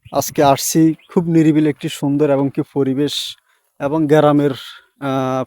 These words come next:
পরিবেশগুলো আপনাদেরকে একটু দেখানোর জন্য। আর এখানে সামনে দিয়ে একটি হোল আছে, মানে আমরা নোয়াখালী ভাষায় যেটাকে হোল কই আর কি। এটা ব্রিজ দেখেন, মানে পোল আছে, পোলের পার্শ্ববর্তী আর কি। আহ, এখানে খুব সুন্দর যে একটি,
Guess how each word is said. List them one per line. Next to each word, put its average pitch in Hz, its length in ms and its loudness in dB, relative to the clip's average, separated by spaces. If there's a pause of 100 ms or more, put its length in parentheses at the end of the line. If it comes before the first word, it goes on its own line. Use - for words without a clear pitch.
পরিবেশগুলো 151 560 0
আপনাদেরকে 135 420 -4
একটু 139 140 -6
দেখানোর 131 380 -4
জন্য। 123 280 -8 (920)
আর 123 560 -2 (120)
এখানে 180 440 2
সামনে 156 400 0
দিয়ে 165 120 0
একটি 165 220 -2
হোল 147 280 -2
আছে, 147 300 -2
মানে 139 240 -4
আমরা 139 220 -4
নোয়াখালী 147 380 -2
ভাষায় 147 220 -4
যেটাকে 143 240 -6
হোল 135 280 -2
কই 135 180 -4
আর 131 100 -4
কি। 202 160 -12 (600)
এটা 135 140 -8
ব্রিজ 135 400 -2
দেখেন, 165 320 -4 (240)
মানে 131 180 -6 (120)
পোল 143 140 -2
আছে, 143 260 -4
পোলের 131 320 -6 (120)
পার্শ্ববর্তী 143 520 -4
আর 127 120 -4
কি। 202 140 -8 (640)
আহ, 131 240 -6
এখানে 143 200 -6
খুব - 220 -12
সুন্দর 175 420 -4
যে 180 140 4
একটি, 180 400 2